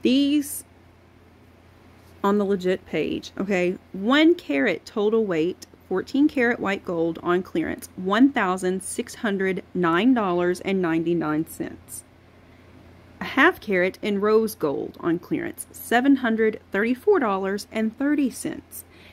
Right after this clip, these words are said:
And if you continue looking, you'll see right away, even on clearance, you are not going to get one of their rings with that weight of diamonds in white gold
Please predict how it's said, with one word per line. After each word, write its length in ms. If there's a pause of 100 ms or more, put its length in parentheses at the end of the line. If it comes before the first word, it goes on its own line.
And 140
if 160
you 60
continue 480
looking, 440
you'll 140
see 460
right 200
away, 480 (220)
even 220
on 120
clearance, 640 (340)
you 140
are 80
not 280
going 240
to 120
get 180
one 100
of 140
their 180
rings 540 (180)
with 180
that 220 (360)
weight 280
of 160
diamonds 480
in 200
white 240
gold 400